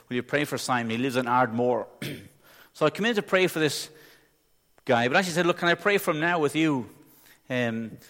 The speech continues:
and this lady, being from a Catholic background, for her, prayer was something you did in church. Um, but here was in her home, by her fireside, prayed for her grandson Simon,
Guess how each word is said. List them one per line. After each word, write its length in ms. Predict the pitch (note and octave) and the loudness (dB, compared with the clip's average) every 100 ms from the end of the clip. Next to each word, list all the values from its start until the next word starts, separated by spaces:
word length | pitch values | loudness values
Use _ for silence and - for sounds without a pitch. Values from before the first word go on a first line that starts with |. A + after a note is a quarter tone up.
| - _ | -20 _
and 100 | D3+ | -2
this 120 | F3+ | 2
lady, 180 | G3 F3 | 4 4
being 160 | D#3 D#3+ | 2 -2
from 140 | C#3+ | -2
a 40 | C3 | -2
Catholic 360 | F3 E3+ D#3 | 0 0 0
background, 340 | C3+ C3+ C#3 B2+ | 0 0 0 -2
for 100 | C3 | 0
her, 200 | E3+ E3+ | 2 2
prayer 340 | E3+ D#3 D#3+ | 2 4 4
was 100 | D3 | 2
something 220 | C#3+ B2+ | -2 -4
you 60 | B2 | -4
did 160 | C3+ | -4
in 60 | G#2+ | -6
church. 560 | - E3 D3+ - - - - - - - | -4 0 0 -2 -10 -12 -20 -20 -20 -8
Um, 400 | A#2 A#2 A2 A2 - _ _ _ | -4 -4 -4 -10 -16 _ _ _
but 140 | - A#2 | -8 -2
here 140 | E3 | 0
was 120 | D3 | 0
in 80 | C3+ | 0
her 80 | B2 | -2
home, 520 | - C#3+ C3 B2 G#2 - | -2 0 0 0 -6 -2
by 140 | A#2+ | -2
her 80 | A2+ | -2
fireside, 760 | - C3 B2+ - A#2 A2 A2 - - - _ | -2 -4 -4 -6 -8 -8 -12 -18 -20 -20 _
prayed 180 | D3 D3+ | -4 -2
for 120 | B2+ | -4
her 40 | |
grandson 540 | G#2 A#2 A#2+ A2 A#2 G#2 | -2 -2 -2 -4 -8 -8
Simon, 460 | - A2+ A2 G2 | -6 -6 -6 -10